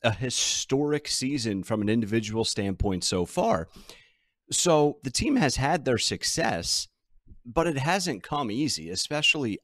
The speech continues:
optically, right? Like, watching this game so many nights throughout the regular season, it's just a struggle. Each half-court possession has been such a struggle, just tough, right? It just feels like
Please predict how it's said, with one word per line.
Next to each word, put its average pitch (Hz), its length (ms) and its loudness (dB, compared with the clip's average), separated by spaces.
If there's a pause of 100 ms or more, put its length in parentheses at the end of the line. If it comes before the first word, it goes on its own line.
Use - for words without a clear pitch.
optically, 95 680 -2
right? 117 180 0
Like, 113 180 -4
watching 120 480 -2
this 98 200 -4
game 98 460 -10 (320)
so 151 400 -2
many 117 300 0
nights 107 340 -2
throughout 95 260 -2
the 92 80 -8
regular 98 380 -2
season, 87 580 -2 (400)
it's 101 200 -6
just - 260 -6
a 98 40 -6
struggle. 90 600 -4 (300)
Each 156 280 -2
half-court 131 500 0
possession 98 640 -2 (580)
has 101 280 -2
been 101 480 2
such - 360 -4
a 143 60 -4
struggle, 101 500 -2
just - 320 -2
tough, - 500 -6 (120)
right? 104 280 2
It 113 340 -2
just - 260 -2
feels 147 300 0
like 101 300 0